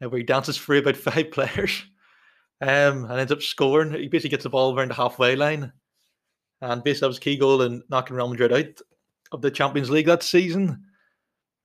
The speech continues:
And yeah, honestly, I obviously think of probably Real Madrid's greatest ever player, Cristiano Ronaldo. You think of all the great moments he's had on that pitch. And that was the summer he actually left the club. And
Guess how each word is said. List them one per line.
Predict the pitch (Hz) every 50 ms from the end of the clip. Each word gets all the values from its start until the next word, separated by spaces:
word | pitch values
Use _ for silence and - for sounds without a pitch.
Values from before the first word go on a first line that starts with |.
| _ _ _ _ -
And | - 127 127 131 131 131 131 127 127 - - -
yeah, | 147 139 151 165 180 170
honestly, | 151 147 147 139 165 165 160 156 -
I | - -
obviously | 151 - - - - 156
think | - - 147 131 147
of | 151 -
probably | - 143 131 131 139 139 139 135 - -
Real | - 139 135 131
Madrid's | 135 127 139 139 131 -
greatest | - - 156 156 160 151 - 156
ever | 143 123 127 123
player, | - - 127 131 139 160 160 160 143 117 - _ _ _ _ _ _ _ _ _ _ _ _ _ -
Cristiano | - 135 - - 151 143 131 127 123
Ronaldo. | 120 120 123 143 147 160 156
You | 143
think | 147 160 147 143
of | 131
all | 139 143 143 143 143
the | 143
great | 139 143 135 135
moments | 139 135 131 139 143 143 -
he's | 151 147 139 139
had | 143 143 143
on | 151 147
that | 147 147 143 - -
pitch. | 165 160 - - - - _ _ _ _ _ _ _ _ _ _ _ _ _ _ _ _ _ -
And | 147
that | 160
was | 139
the | -
summer | - - 147 135
he | 131 135
actually | 131 127 - 139
left | 120 120 131 143 143
the | 208 -
club. | - 185 190 170 139 123 107 _ _ _ _ _ _ _ _ _ _ - _ _ _ _ _ _ _ _ _ - -
And | 147 147 143 135 135 139 135 131